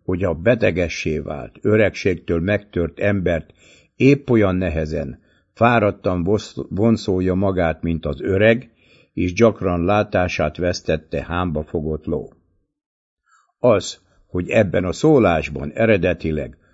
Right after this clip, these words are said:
lóra vonatkozó képet emberre alkalmazunk, éppen nem ritkaság nyelvünkben.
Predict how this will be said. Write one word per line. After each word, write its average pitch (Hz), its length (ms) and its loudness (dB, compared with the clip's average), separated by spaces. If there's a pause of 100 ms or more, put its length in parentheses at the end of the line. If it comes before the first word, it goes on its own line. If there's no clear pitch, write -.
(200)
lóra 123 400 6
vonatkozó 101 680 0
képet 85 520 -4
emberre 107 520 2
alkalmazunk, 123 1080 -2 (680)
éppen 110 520 2
nem 117 260 2
ritkaság 123 640 0
nyelvünkben. 67 800 -6